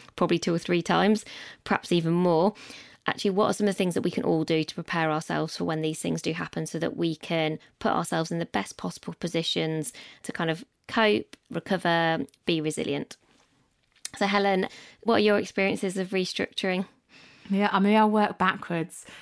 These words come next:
Speaker 2: So I haven't had a
Speaker 1: <laughs>
Speaker 2: restructure or redundancy so far in Amazing If, but, you know,
Speaker 1: <laughs> Yeah.
Speaker 2: realistically, who knows? It could come. It could come.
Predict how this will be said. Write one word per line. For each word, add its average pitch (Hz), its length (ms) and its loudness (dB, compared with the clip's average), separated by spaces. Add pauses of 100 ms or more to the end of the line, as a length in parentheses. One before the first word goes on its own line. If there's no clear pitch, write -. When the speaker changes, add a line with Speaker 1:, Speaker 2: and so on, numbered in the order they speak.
Speaker 2:
So - 120 -2
I 214 40 6
haven't 254 240 4
had 262 160 8
a 240 80 8
Speaker 1:
<laughs> 226 80 6
Speaker 2:
restructure 202 600 4
or 190 100 8
redundancy 190 420 4
so 190 200 4
far 180 240 4
in 170 60 4
Amazing 165 360 4
If, 160 280 4
but, 220 220 6
you 277 80 0 (160)
know, 175 120 6
Speaker 1:
<laughs> - 60 -2
Yeah. 190 300 6
Speaker 2:
realistically, 226 600 4
who 302 140 8
knows? 147 220 6
It 147 80 4
could 226 180 2
come. 147 320 4 (360)
It 170 100 2
could 254 160 2
come. 139 480 0